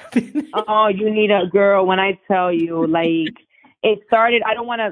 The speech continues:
Speaker 2: be a, what is it, a spo-, a spoiler? Spoiler? I don't wanna be a
Speaker 1: Mm-hmm.
Speaker 2: spoiler, but,
Speaker 1: Yeah.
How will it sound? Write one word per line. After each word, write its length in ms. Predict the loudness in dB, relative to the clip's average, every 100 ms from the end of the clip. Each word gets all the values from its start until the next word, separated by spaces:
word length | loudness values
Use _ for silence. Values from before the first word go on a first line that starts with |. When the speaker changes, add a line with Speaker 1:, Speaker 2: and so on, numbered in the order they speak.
| -8 -10
Speaker 2:
be 280 | -8 -4 -2
a, 160 | -4 -4
what 180 | -4 -2
is 100 | -2 -4
it, 80 |
a 60 | -10 -12 -8
spo-, 180 | -6 -6
a 60 | -12 _
spoiler? 400 | -6 -6 -10 -12
Spoiler? 260 | -8 -6 -2
I 40 |
don't 80 | 0
wanna 120 | 0 -2
be 60 |
a 40 | -6
Speaker 1:
Mm-hmm. 80 |
Speaker 2:
spoiler, 400 | -6 -6 -4 -4 -4
but, 160 |
Speaker 1:
Yeah. 60 | -2